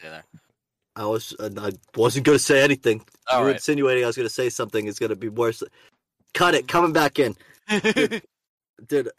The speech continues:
Speaker 2: fucking overall, I only cut, only cut one segment last week, which was good.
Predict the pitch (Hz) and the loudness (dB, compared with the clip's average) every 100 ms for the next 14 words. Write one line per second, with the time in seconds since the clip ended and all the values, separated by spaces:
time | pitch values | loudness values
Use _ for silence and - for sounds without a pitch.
0 | 123 151 - 170 143 - _ _ _ _ | -6 0 2 2 0 -2 _ _ _ _
1 | _ _ - - _ _ _ _ - 147 | _ _ -20 -20 _ _ _ _ -2 0
2 | 143 139 143 139 185 277 - 196 - - | 0 -2 -2 0 2 2 2 0 -2 -6
3 | - _ _ - 156 208 202 185 127 147 | -20 _ _ -8 -4 -2 -2 -2 0 -2
4 | 139 - 123 123 - 117 117 - 113 101 | -2 -4 -4 -6 -8 -6 -6 -6 -6 -6
5 | - _ _ _ _ _ _ - 127 123 | -10 _ _ _ _ _ _ -6 -6 -4
6 | 110 95 113 104 - | -6 -2 0 0 -4